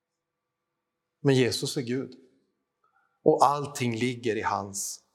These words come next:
hand. Det är lätt för oss när vi drabbas av svårigheter att tänka att det beror på att Gud sover. Att Gud har glömt oss. Att Gud är omedveten om vad vi kämpar med.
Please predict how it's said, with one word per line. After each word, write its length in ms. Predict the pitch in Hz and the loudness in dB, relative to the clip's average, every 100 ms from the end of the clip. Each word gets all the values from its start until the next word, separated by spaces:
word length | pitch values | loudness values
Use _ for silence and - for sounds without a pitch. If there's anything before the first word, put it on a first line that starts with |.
| _ | _
hand. 420 | - 135 85 98 - _ _ _ _ _ _ _ _ _ _ _ _ _ | 0 0 0 -12 -20 _ _ _ _ _ _ _ _ _ _ _ _ _
Det 60 | 165 | 4
är 60 | |
lätt 400 | 151 - - - | 4 0 -6 -8
för 200 | - 147 | 0 2
oss 260 | 131 113 - | 2 -2 -6
när 80 | 135 | -6
vi 60 | |
drabbas 460 | 139 170 135 175 247 | 0 0 0 -4 -4
av 60 | |
svårigheter 560 | - 151 110 107 110 123 | -4 -4 -6 -8 -12 -12
att 80 | 117 | -4
tänka 360 | 151 131 - | -4 -2 -6
att 120 | 143 - - - _ - | -8 -10 -20 -20 _ -2
det 100 | 151 | 0
beror 200 | 175 170 | 0 -2
på 120 | 170 | -6
att 100 | 165 | -6
Gud 360 | 165 165 160 - _ _ | -6 -6 -8 -18 _ _
sover. 560 | - - 220 127 104 98 _ _ _ _ _ _ _ _ _ _ _ _ _ _ - | -4 4 4 4 -2 -14 _ _ _ _ _ _ _ _ _ _ _ _ _ _ -4
Att 200 | 143 - | -4 2
Gud 200 | 165 151 | 2 2
har 120 | 175 | -2
glömt 460 | 180 214 160 - 117 | 0 0 0 -8 -14
oss. 380 | 98 - - _ _ _ _ _ _ _ _ _ | -12 -14 -14 _ _ _ _ _ _ _ _ _
Att 180 | 156 151 | -8 -2
Gud 200 | 160 165 | 4 4
är 240 | 190 220 | 4 0
omedveten 800 | 175 151 135 226 196 - - 113 | 0 0 -2 0 0 -2 -12 -14
om 60 | 123 | -6
vad 100 | 131 | -4
vi 60 | 147 | -2
kämpar 640 | 226 160 123 123 - - | -2 -2 -6 -10 -6 -6
med. 200 | 101 | -8